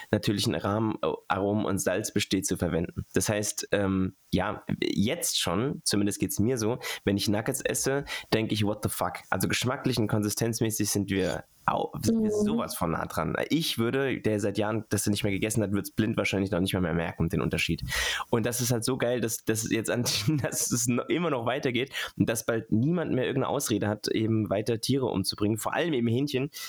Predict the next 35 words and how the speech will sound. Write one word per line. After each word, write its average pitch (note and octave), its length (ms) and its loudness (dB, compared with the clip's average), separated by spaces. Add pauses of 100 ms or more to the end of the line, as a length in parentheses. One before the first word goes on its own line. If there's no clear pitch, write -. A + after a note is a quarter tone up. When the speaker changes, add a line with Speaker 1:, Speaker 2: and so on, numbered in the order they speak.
(120)
Speaker 1:
weil G2+ 220 4
das G2+ 140 0
schmeckt D3 180 -2
einfach G2+ 180 -2
zu F#2 340 0 (560)
nah F2+ 280 2
dran F#2 240 0
schon. F2+ 220 -2 (200)
Ja. G2 160 0 (140)
Speaker 2:
Mhm. G#3 500 2 (380)
Ja, A3+ 340 2
voll. G#3+ 400 0 (260)
Das G3+ 200 2
ist - 120 -2
richtig G#3 300 0
geil. F#3+ 280 2 (460)
Speaker 1:
Mhm. G#2+ 300 2 (680)
Speaker 2:
Bin G#3+ 140 4
auch G#3 120 0
auf G3+ 180 -4
die - 140 2
ganzen G3+ 380 2
neuen G3+ 240 2
Produkte, - 480 -2
die - 160 -16
jetzt - 240 -2
bald - 400 -2 (640)
auf - 160 0
den - 40 0
Speaker 1:
Voll. B3+ 120 8
Speaker 2:
Markt A3 220 -2
kommen, G3+ 320 2
sehr G#3+ 240 2
Speaker 1:
Ja. C#3+ 80 2
Speaker 2:
gespannt. - 520 0